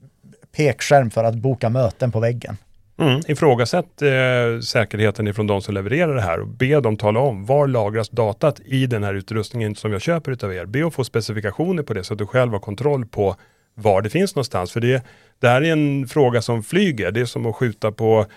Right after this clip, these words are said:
Speaker 2: rörligt mål. Det kommer nya saker hela tiden. Så att det måste man säkerställa utifrån det man själv införskaffar. Och kanske undvika onödiga funktioner som man inte behöver, som bara lagrar data i onödan.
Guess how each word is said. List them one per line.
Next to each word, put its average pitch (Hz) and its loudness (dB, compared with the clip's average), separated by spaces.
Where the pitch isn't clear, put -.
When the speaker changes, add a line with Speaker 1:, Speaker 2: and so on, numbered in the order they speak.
Speaker 2:
rörligt 107 4
mål. 131 2
Det 104 0
kommer 117 -2
nya 110 0
saker 107 -2
hela 104 -2
tiden. 117 -4
Så - -8
att 107 -8
det 120 -8
måste 143 -2
man 147 -2
säkerställa 101 0
utifrån 107 0
det 98 -2
man 95 -4
själv 92 -4
införskaffar. 98 -4
Och 98 4
kanske 175 0
undvika 139 2
onödiga 139 0
funktioner 101 -2
som 104 -2
man 101 -2
inte 98 -6
behöver, 107 4
som 98 -4
bara 92 -2
lagrar 95 -2
data 98 -4
i 98 -2
onödan. 107 -4